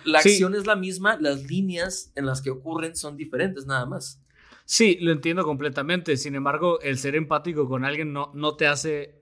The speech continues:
Speaker 2: no te obliga a dejarlo y salirse con la suya, güey.
Speaker 1: Ok.
Speaker 2: O sea, entiéndase que, que, que me refiero a que, por ejemplo,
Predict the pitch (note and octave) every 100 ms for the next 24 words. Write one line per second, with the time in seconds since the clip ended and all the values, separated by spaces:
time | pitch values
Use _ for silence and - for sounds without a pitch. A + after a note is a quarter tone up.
0 | - D3 D3 F3+ C#3 D#3 G3+ A#3+ - C3+
1 | B2+ D3 D3+ D#3 C3 B2+ - - D3 C#3
2 | C3+ C3 A#2 G#2 F3+ C#3 G#2+ F#2+ _ B2+
3 | C3 C3+ C3+ - B2 D3 C3+ - _ _
4 | _ _ _ _ _ _ _ _ - D3+
5 | B2+ - G3 D#3 C#3+ D#3 E3+ F#3+ F3+ D#3+
6 | D3 C#3 D3 C#3 C#3 - D3+ C#3+ C3 B2+
7 | B2+ C3 C3 C3 D3+ F3 E3+ D3+ - _
8 | - C3 D3+ C#3+ B2+ G#2+